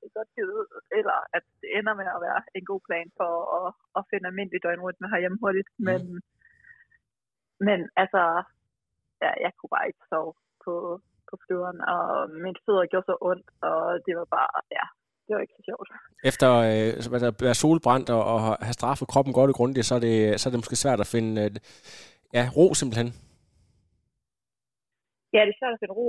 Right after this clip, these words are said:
Speaker 1: og så sådan vabler og sådan noget, at det føles bare som om, at de ligesom hæver sammen med fødder, og jeg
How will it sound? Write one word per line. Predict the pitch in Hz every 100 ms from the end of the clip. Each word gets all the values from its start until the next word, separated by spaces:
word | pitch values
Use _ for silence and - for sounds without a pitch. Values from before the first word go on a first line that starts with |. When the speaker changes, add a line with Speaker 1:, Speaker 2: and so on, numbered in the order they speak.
| -
Speaker 1:
og | 202
så | 220 202 -
sådan | 190 160 160 _ _ -
vabler | 190 226 208 175
og |
sådan | - 180
noget, | 180 175
at | -
det | -
føles | 214 -
bare | 190 -
som | 180
om, | 170 151
at | - -
de | 180 208
ligesom | 196 180 170 160 - 175
hæver | 214 214 233 - - _
sammen | 226 190 175
med | 170 - 202 _ _ _
fødder, | 226 180 180 165
og | 180
jeg | 180